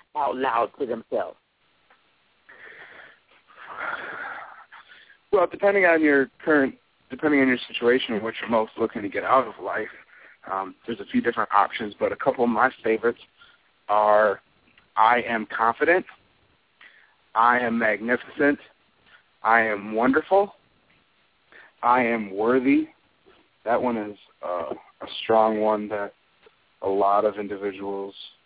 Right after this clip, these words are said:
Speaker 2: forget about, but it's one of the most powerful ones,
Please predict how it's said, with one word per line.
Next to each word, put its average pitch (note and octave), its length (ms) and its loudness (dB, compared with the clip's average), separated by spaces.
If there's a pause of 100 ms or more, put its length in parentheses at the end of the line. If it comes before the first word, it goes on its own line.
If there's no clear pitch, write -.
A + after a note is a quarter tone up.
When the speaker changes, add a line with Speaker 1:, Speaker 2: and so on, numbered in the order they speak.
(1120)
Speaker 2:
forget G2+ 320 -2
about, F#2+ 400 -2 (2250)
but G#2 120 -2
it's - 120 -10
one A2+ 80 4
of G#2 60 2
the G2 120 2
most - 140 -2
powerful G#2+ 420 2
ones, G2 160 -4